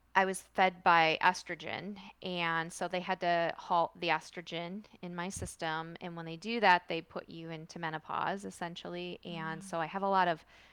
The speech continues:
Speaker 1: fire, a lot of heat in me, a lot of, like, you know, that boil and roil energy. And the sauna, actually, it seems counterintuitive,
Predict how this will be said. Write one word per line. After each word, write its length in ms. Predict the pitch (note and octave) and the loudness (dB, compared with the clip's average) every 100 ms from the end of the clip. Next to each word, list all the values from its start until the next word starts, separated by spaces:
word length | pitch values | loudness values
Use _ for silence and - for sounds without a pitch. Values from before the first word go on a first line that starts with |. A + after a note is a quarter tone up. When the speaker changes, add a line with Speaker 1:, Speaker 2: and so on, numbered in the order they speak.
| _ _ | _ _
Speaker 1:
fire, 720 | - - G3 E3+ F3+ D#3+ D3+ | -20 0 6 8 8 4 4
a 60 | D#3 | 4
lot 180 | D#3 | 4
of 80 | D3 | 2
heat 720 | F3 - A3 G3+ G3+ - - - | -4 -4 0 2 0 -2 -10 -6
in 280 | F#3+ F3+ F#3 | -4 -4 -4
me, 380 | F3+ F3 D#3+ | -4 -2 0
a 80 | D3+ | 2
lot 240 | D#3+ E3 D#3 | 6 6 4
of, 140 | D#3 | 2
like, 400 | E3 D3+ C#3+ - _ - - _ _ - | 4 4 2 -6 _ -20 -20 _ _ -18
you 160 | - F3+ | -8 -4
know, 180 | E3 D#3+ | -2 0
that 160 | D#3+ E3 - | -2 -4 -10
boil 480 | F3+ F3+ F3 F3 E3 | 0 4 6 6 4
and 240 | D3+ D#3 F3 | 2 0 4
roil 540 | F#3 F#3 F3+ D#3+ D#3+ | 8 8 8 8 6
energy. 800 | B2+ F3+ F3 E3+ E3+ D#3 D#3 - | 4 2 0 -2 -6 -4 -6 -6
And 640 | F3 E3 D#3+ D#3+ D#3+ E3 - F3+ E3 | -4 -2 2 2 0 -4 -12 -16 -8
the 540 | F3+ F3 F3 E3 D#3+ - _ - | -6 -4 -4 -4 -6 -8 _ -12
sauna, 540 | - G#3+ A3+ G#3 E3 | 0 6 8 8 8
actually, 520 | F3+ D#3+ - - F3 C3 | 6 2 0 -4 -2 -2
it 80 | |
seems 340 | - A3+ A#3+ C4+ | -4 -4 -4 -6
counterintuitive, 960 | - C4+ C4 C4+ C4 - B3 B3 B3 | -2 0 0 -2 -4 -6 -2 0 -2